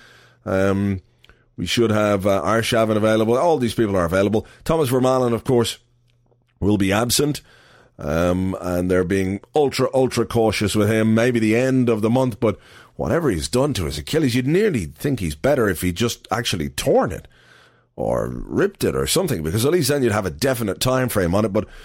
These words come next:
I don't know what the problem with, uh, his Achilles is at all. Uh, and I think we are missing him just a little bit. And Chelsea, well, what can you say? They're going through a bad time. And at some point, they're gonna come out of the bad time and, and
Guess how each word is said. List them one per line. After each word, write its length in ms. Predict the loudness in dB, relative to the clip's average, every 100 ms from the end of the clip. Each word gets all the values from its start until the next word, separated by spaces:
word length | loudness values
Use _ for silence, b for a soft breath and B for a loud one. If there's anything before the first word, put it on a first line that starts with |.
| B B -8
I 80 | -4
don't 120 | 0
know 80 | 0
what 140 | 0
the 80 | 0
problem 340 | -2 0 0
with, 220 | 0 0
uh, 160 | 0 0
his 220 | -2 -2
Achilles 380 | -4 -2 -2 0
is 140 | -2
at 80 | 0
all. 280 | 2 0 -2 B B B
Uh, 180 | -2 0
and 120 | 0
I 80 | 0
think 200 | 0 0
we 140 | 2
are 200 | 2 2
missing 400 | 2 2 2 0
him 320 | 0 0 0 -6 b b
just 240 | -6 -6 -2
a 60 |
little 260 | 0 2 2
bit. 240 | 2 0 -4 B B
And 200 | -2 0
Chelsea, 400 | 0 0 0 0
well, 160 | 2
what 200 | 2 0
can 120 | 0 0
you 100 | 0
say? 480 | 0 0 -2 -8 -14 _ _ _ _ _
They're 140 | -2 0
going 240 | 2 0
through 180 | 2 0
a 60 | 0
bad 340 | 0 0 0
time. 560 | -2 -2 -2 -4 -8 -14 _ _ _ _ _ _ _ _ _
And 400 | -4 0 0 -2 -4 B B B
at 120 | -4
some 220 | 0 0 2
point, 220 | 2 2
they're 80 | 0
gonna 180 | 0
come 160 | 0 0
out 240 | 2 2
of 100 | 2
the 100 | 0
bad 280 | 0 0 0
time 440 | 0 0 2 0 -2 b b b -6
and, 360 | -4 -2 -4 -6
and 460 | -8 -8 -8 -14